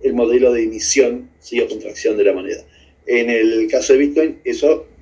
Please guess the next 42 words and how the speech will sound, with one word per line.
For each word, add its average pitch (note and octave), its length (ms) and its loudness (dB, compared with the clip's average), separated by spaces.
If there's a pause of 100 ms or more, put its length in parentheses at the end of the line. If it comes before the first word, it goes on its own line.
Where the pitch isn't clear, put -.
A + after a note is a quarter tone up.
es - 140 -10
imposible. - 340 -4
Se - 120 -10
sabe G#2+ 320 0
con G#2+ 120 0
certeza C3+ 480 0
que G#2+ 80 2
va, G2+ 140 0
se G2+ 200 -2
va A2 80 0
a G2+ 120 -4
cada G#2 160 0
diez A2+ 140 2
minutos, C#3+ 360 2
se A2+ 60 0
va - 40 -2
a - 20 -4
emitir - 220 -2
una G#2+ 80 -2
X - 160 -4
cantidad, C3+ 520 2 (420)
bla, - 120 0
bla, - 140 -2
bla, A#2+ 220 0
bla. D3+ 140 4
Entonces - 380 -6
no, B2+ 220 -12
no B2 80 -4
se - 100 -6
puede C3 140 6
manipular B2 680 -2 (120)
la - 80 -6
emisión - 220 -8
monetaria D#3 460 0 (400)
y C#3 260 -4
da D#3+ 120 2
un E3 100 6
grado E3+ 220 4
de D3 80 4
certeza E3 680 -4
de D#3 100 2
escasez - 580 0